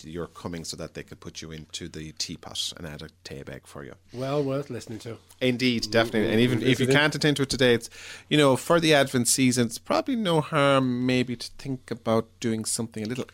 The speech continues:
Speaker 1: extra in terms of preparation.
Speaker 2: I think very important.
Speaker 1: Which we'll talk about in
Speaker 2: Mm-hmm.
Speaker 1: part two. So maybe that's something you could add to the list. "Oh, I didn't get to it on Sunday, but maybe I might make the time to listen back sometime during the week."
Speaker 2: And that's one thing that we try to do. We try to bring resources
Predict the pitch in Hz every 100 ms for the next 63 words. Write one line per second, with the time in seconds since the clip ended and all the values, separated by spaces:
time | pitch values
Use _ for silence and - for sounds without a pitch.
0 | - 113 - 117 107 - 107 107 - -
1 | 110 - 113 120 143 117 113 120 107 113
2 | 110 - 98 92 - 123 - 110 117 110
3 | 110 107 104 117 113 - 214 240 - 208
4 | 185 185 175 170 - 156 151 139 - -
5 | 131 123 - 123 117 - 104 104 110 107
6 | 107 - - - 107 104 101 98 101 101
7 | 95 101 - - 98 95 95 85 92 -
8 | 85 82 78 - - 80 82 - 80 82
9 | - - - - - - - 98 110 -
10 | 117 127 139 135 135 131 135 131 131 110
11 | 110 117 120 113 127 127 117 131 135 127
12 | 104